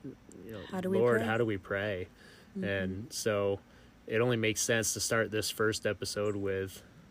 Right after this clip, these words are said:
Speaker 1: very clear instruction. If you're someone who doesn't pray or,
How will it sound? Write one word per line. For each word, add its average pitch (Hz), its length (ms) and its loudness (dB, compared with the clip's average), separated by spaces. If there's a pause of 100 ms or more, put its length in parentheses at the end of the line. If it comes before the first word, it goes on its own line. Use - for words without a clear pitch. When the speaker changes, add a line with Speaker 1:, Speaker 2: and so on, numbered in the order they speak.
(280)
Speaker 1:
very 107 200 -2
clear 117 280 -2
instruction. 107 580 -4
If 90 200 -10
you're 101 140 -4
someone 104 340 -6
who 98 400 -6 (140)
doesn't 110 320 -2
pray 113 400 0
or, 98 180 0